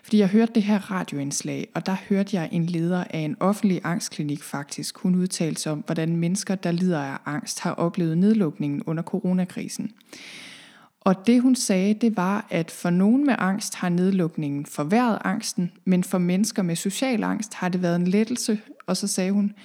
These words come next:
fordi mennesker med social angst kan ikke lide at være sammen med andre. Og det sagde hun altså.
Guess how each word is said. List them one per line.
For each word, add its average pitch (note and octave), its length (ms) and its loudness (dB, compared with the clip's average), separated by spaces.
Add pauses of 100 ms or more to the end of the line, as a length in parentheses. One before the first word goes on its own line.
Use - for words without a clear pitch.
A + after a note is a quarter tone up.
(180)
fordi A3 380 2
mennesker G3+ 420 2
med F3+ 120 2
social F#3 500 -4
angst F3 300 -6
kan - 160 -4
ikke F3 180 -2
lide F3 220 -2
at E3 60 -4
være D3+ 120 -4
sammen D3+ 260 -6
med C#3 140 -8
andre. C#3+ 280 -8 (920)
Og F#3 120 2
det G#3 100 4
sagde G3+ 220 2
hun G#3+ 120 6
altså. - 300 -2